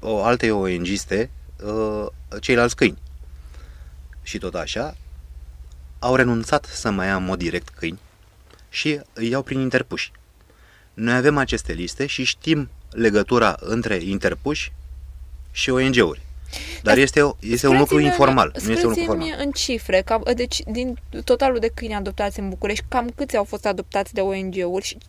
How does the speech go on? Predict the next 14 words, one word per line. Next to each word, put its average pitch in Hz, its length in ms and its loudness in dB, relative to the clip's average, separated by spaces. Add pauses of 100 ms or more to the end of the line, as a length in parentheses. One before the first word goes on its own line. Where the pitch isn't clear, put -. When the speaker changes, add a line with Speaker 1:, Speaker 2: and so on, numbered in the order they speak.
(140)
Speaker 2:
ce - 120 0
O-, 226 380 2
ce - 120 -4
O 226 60 -2
N 226 80 -4
G-uri 185 220 0
au 180 80 0
adoptat 185 340 -4
cei - 140 -8
mai 185 100 -4
mulți 185 320 -8
câini? 202 400 -4 (640)
Speaker 1:
V-am 104 180 -6
spus, 101 180 -8